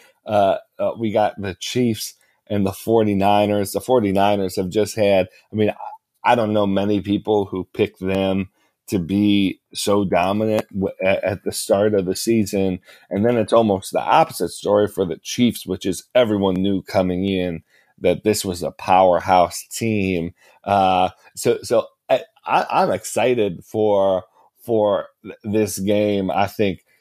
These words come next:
you know, San Francisco's defense is gonna have a big cha-, <laughs> challenge in front of it. Uh, uh, I, I have to go with the Chiefs, but, uh, anything can happen. Obviously,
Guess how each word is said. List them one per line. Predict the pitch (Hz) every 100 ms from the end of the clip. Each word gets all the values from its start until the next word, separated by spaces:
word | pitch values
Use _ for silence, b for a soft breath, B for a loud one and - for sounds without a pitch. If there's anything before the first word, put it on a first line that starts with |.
| _ -
you | 101
know, | 82
San | - 110 107
Francisco's | 107 113 - 104 95 -
defense | 104 107 98 104 -
is | 90
gonna | 98 92
have | 98 92
a | 90
big | 82 90 90
cha-, | - 117 87 101 -
<laughs> | -
challenge | 120 120 101 123 110 107
in | 95
front | - 104 104
of | 113 113
it. | 107 - B B B
Uh, | 101 101 98 98 -
uh, | 95 95 90 - 85 - 98 -
I, | 104
I | 98
have | - 90 98 -
to | 101
go | 90 101 98 101 -
with | 107 104 95
the | 104 98
Chiefs, | - 113 117 113 -
but, | 104 107 98 - b b b -
uh, | 101 - -
anything | 113 135 123 113 110 101 98 - _
can | - 110
happen. | 104 123 123 117 107 107
Obviously, | 107 120 117 107 - 113 113 104